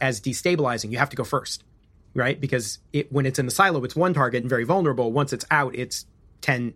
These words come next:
ten warheads, right? But that's because we have this, like, balanced system. The Russians have to justify their force and say, they say, "Oh, no, no, no, having multiple warheads is stabilizing because if even one gets through, then, you know, that's ten warheads."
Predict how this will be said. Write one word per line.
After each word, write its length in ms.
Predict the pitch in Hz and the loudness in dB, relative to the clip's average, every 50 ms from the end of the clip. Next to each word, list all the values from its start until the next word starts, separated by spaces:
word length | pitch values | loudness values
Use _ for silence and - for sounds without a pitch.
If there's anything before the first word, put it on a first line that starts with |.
| _ - | _ -6
ten 220 | - 147 127 123 | -2 -2 0 0
warheads, 560 | 131 160 185 156 135 117 - - - - - - - - | 2 2 2 2 0 -2 -4 -8 -10 -14 -14 -14 -14 -12
right? 140 | - - 151 - _ _ - - - - - - - - - 127 131 - | -12 -12 -12 -14 _ _ -20 -20 -20 -20 -20 -20 -20 -18 -16 -16 -4 0
But 140 | 180 180 160 | 2 2 4
that's 200 | 175 196 202 - | 4 2 2 0
because 280 | - 202 - 180 151 | -2 0 0 0 2
we 80 | 151 170 | 4 2
have 120 | 156 143 | 2 2
this, 160 | 139 143 135 - | 2 0 2 2
like, 220 | 143 127 113 - | 0 0 0 0
balanced 680 | - 135 139 135 131 123 120 - - - - - - - | 0 2 2 2 0 -2 -4 -4 -6 -6 -6 -8 -10 -6
system. 500 | - 147 - - - - - 147 151 - - _ _ _ _ _ _ - - - - _ - - | -4 -4 -4 -2 -4 -6 -6 -6 -10 -14 -14 _ _ _ _ _ _ -20 -20 -20 -20 _ -8 -2
The 80 | - 170 | 0 2
Russians 640 | 180 233 285 285 - 247 185 165 147 135 - - - - | 4 4 2 2 2 0 0 0 -2 -4 -6 -8 -12 -10
have 220 | - - 196 190 - | -4 0 0 0 2
to 80 | 170 | 0
justify 680 | 147 120 113 170 180 180 - - 196 151 - 131 123 117 | -2 0 2 2 2 2 2 0 -2 0 2 2 2 2
their 180 | 139 180 254 262 | 2 2 2 0
force 340 | - - 131 120 113 - | -2 -2 -2 -2 0 -2
and 80 | 143 135 | -2 0
say, 240 | - 151 151 - - | 2 2 2 2 2
they 140 | 156 196 262 | 0 0 0
say, 160 | 240 - 180 | 0 0 0
"Oh, 220 | 165 220 285 339 285 | 2 2 2 4 4
no, 160 | 220 233 247 | 2 2 2
no, 100 | 247 247 | 2 0
no, 240 | 254 277 330 208 170 | 2 2 2 2 2
having 240 | 151 202 226 196 160 | 2 2 4 4 2
multiple 300 | 175 220 220 214 180 170 | 2 2 2 0 -2 0
warheads 400 | 185 196 208 190 180 170 143 147 | 2 2 4 4 4 2 2 0
is 160 | 143 120 - | -2 -2 -2
stabilizing 840 | - - - - 139 208 285 311 262 214 185 170 160 147 - 139 123 | -2 -4 -2 0 0 0 2 2 4 4 4 4 4 2 2 0 -2
because 180 | 120 139 147 170 | 0 -2 -2 -2
if 260 | 226 233 220 185 - | 0 0 0 0 0
even 380 | 247 262 208 202 185 170 160 147 | 0 0 2 2 2 2 2 2
one 260 | 185 220 226 202 180 | 2 4 4 2 2
gets 220 | 175 170 - - | 2 0 0 -2
through, 540 | - - 220 269 294 302 226 170 143 123 123 | -6 -4 -2 0 0 2 4 2 2 2 2
then, 340 | 143 143 139 139 131 123 123 | 0 2 2 0 0 -2 -2
you 100 | 131 139 | -2 0
know, 140 | 135 131 123 | 0 2 2
that's 260 | 127 127 123 120 - - | 2 0 0 -2 -4 -4
ten 260 | - 135 123 113 113 | -2 -2 -2 -2 -2
warheads." 640 | 113 104 101 101 - - - - - - - - | -4 -4 -6 -6 -8 -8 -10 -12 -12 -12 -12 -12